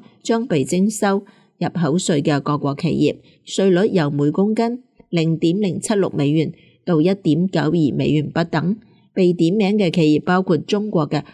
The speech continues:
昆山運成塑業、運成奇隆新材料、學山運成新材料、曉星化學纖維、廈門長素實業有限公司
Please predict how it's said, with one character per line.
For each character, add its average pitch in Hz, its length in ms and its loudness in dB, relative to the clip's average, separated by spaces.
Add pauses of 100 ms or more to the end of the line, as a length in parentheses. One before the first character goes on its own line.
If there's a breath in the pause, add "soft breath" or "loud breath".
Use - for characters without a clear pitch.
(160 loud breath)
昆 254 280 -2
山 226 300 0
運 160 400 0
成 139 220 -2
塑 151 260 0
業、 156 180 2 (380 loud breath)
運 196 320 2
成 147 240 0
奇 147 220 2
隆 143 240 0
新 220 280 -2
材 180 200 0
料、 147 280 2 (400 loud breath)
學 190 180 0
山 254 300 -2
運 165 300 0
成 147 260 -2
新 190 280 0
材 160 200 0
料、 139 280 0 (280 loud breath)
曉 180 200 2
星 262 260 0
化 190 140 0
學 151 180 0
纖 202 320 0
維、 185 200 0 (300 loud breath)
廈 220 200 0
門 160 240 2
長 147 340 0
素 165 300 0
實 165 220 -4
業 156 200 2
有 147 180 0
限 151 160 -2
公 175 200 0
司 - 80 -4